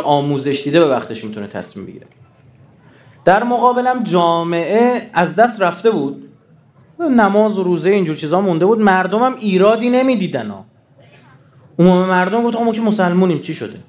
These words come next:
این اتفاقات ریز ریز افتاده بود. بیست سال فقط حکومت معاویه طول کشیده، قبلی‌ها رو کار ندارم. نرم نرم تغییر کرده بود یه سری از مسائل.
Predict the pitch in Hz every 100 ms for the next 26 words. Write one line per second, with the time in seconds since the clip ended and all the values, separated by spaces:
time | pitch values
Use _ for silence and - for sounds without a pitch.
0 | _ _ _ _ - - - - 247 285
1 | 277 - 214 214 220 254 226 269 269 185
2 | 165 175 190 170 165 214 220 220 - 147
3 | 139 131 131 208 247 - - 233 262 254
4 | 240 254 220 220 233 247 233 214 214 240
5 | 214 - 131 113 107 - - - 156 165
6 | 185 214 202 170 151 104 90 - _ _
7 | _ _ _ _ _ _ _ _ _ _
8 | _ _ - - 180 208 214 214 220 240
9 | 277 269 208 196 165 156 143 135 135 120
10 | 117 117 107 107 95 - 92